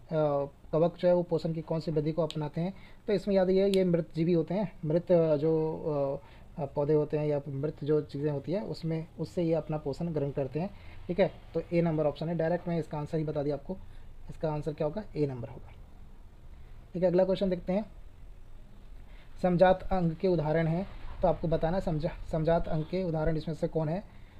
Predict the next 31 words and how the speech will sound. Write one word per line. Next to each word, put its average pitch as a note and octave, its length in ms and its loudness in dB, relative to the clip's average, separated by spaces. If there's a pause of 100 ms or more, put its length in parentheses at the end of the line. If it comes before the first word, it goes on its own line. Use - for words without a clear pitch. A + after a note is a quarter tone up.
(300)
तो, F#3+ 240 6
अ, F3+ 340 -2
हमारा D#3+ 680 2
हाथ E3 340 0 (160)
और D#3 420 2 (540)
कुत्ते - 400 -4
का F3+ 160 2
अग्रभाग D#3+ 560 4
जो D#3 160 0
है E3 100 4
वो D#3+ 200 2
समजात D#3 420 0
अंग D3+ 200 -2
में D#3+ 120 0
आते D3+ 240 -2
हैं, D3+ 80 -4
क्योंकि D#3 260 -4
हमारे D3 320 0
दांत D3+ 280 -2
और D3+ 140 2
हाथी D3+ 300 -4
के D#3 120 -2
दांत D3+ 200 -4
समजात C#3+ 380 -4
अंग D3+ 160 -4
में D3+ 160 0
नहीं D3+ 160 0
आते D3 240 0
हैं, F3+ 180 -4 (640)
ठीक E3 140 -2
है। E3 100 0